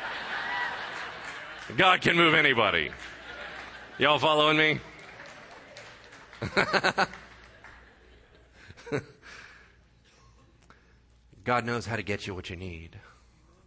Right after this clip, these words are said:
There's never a limitation on him. Please don't ever pray with a heart of saying, "I don't know if God can do this."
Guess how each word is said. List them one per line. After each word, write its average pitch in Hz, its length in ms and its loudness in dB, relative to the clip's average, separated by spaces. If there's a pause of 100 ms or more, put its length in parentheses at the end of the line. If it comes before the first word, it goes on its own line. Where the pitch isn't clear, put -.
(580)
There's 107 200 -6
never 123 200 -2
a 110 60 -4
limitation 92 560 -10
on 80 120 -12
him. 98 280 -14 (1000)
Please 151 260 -6
don't 117 240 -4
ever 110 280 -4
pray 104 440 -4
with 95 140 -8
a 87 60 -6
heart 101 300 -6
of 92 100 -12
saying, 92 280 -10
"I 95 120 -8
don't 98 140 -14
know 92 140 -12
if 85 120 -16
God 87 240 -10
can 82 140 -16
do 87 140 -12
this." 98 420 -18